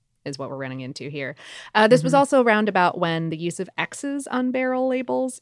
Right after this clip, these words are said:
Speaker 1: emerged to indicate the strength. Like, the more X's, the stronger the beer.
Speaker 2: Oh, okay. <laughs>
Speaker 1: I, I always just assumed that that was because cartoons didn't wanna put,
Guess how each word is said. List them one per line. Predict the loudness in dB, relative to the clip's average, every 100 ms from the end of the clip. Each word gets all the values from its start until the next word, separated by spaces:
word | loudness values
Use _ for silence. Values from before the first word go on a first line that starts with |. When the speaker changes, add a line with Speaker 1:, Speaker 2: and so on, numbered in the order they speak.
| -4
Speaker 1:
emerged | -2 0 -2 -4 -10 -8
to | -6
indicate | -4 -4 -6 -6
the |
strength. | -8 -6 -8 -8 -8
Like, | -8
the | -6
more | -4 -4 -4
X's, | -8 -8 -10 -10
the | -12
stronger | -8 -8 -6 -8
the |
beer. | -8 -6 -6 -8 _ _ _ _ _ _ -8
Speaker 2:
Oh, | -6 -4 -2 0 2 2 0 -2 -4 -8 -12 -14 _ _ _ _ -16
okay. | -14 -10 -8 -8 -10 -8
<laughs> | -6 0 2 4 2 0 2
Speaker 1:
I, | 4 6
I | 6 8
always | 8 6 2
just | -6
assumed | -4 0 0 0 -2
that | -2
that | 0 0
was | -2
because | -6 -6 -6 -6
cartoons | -6 -6 -4 -4 -4 -6 -6
didn't | -8 -6
wanna | -4 -6
put, | -6 -4 -4